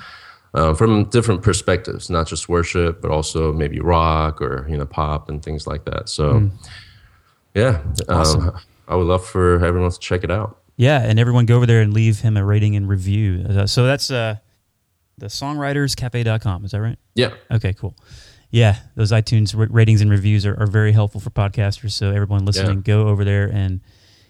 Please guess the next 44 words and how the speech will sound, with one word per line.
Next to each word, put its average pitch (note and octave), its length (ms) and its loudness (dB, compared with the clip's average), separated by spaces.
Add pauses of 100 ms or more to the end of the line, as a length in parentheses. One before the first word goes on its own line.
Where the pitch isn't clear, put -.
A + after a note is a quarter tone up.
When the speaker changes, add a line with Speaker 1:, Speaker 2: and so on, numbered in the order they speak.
(140)
Speaker 2:
and G2 120 -2
leave G2+ 160 -2
him G2+ 180 2
a G2 120 -2
five-star A#2+ 440 -2
rating A2 400 -2
and F#2+ 240 -2
a F2+ 60 -4
great G2 220 -2
review G2+ 460 -2
and, F#2 320 -2
uh, F#2 220 0 (340)
and G#2 140 0
learn G2+ 140 2
how G#2 60 4
to G2 80 2
write G2+ 200 2
some G2+ 140 -4
songs. G2 440 -4
Why D#3+ 100 0
don't G#3+ 100 -2
you G#3 80 -6
tell D3+ 180 -2
us, A#2+ 180 -2
Wisdom, G#2+ 280 -2
a - 20 -4
little A2+ 180 -2
bit G#2+ 120 -2
about G#2 340 -2 (340)
your B2+ 140 -2
songwriting G2+ 460 -2
process? F#2+ 580 -4
We A2 100 -4
have G2+ 100 0
a F#2+ 40 -6
few A2 160 -6
minutes G#2 280 -2
left G2 260 -4
here. G2+ 120 0
I G2 60 0
thought G2+ 240 -2
maybe G2+ 180 -2
we G2 120 -4
could F#2+ 200 -8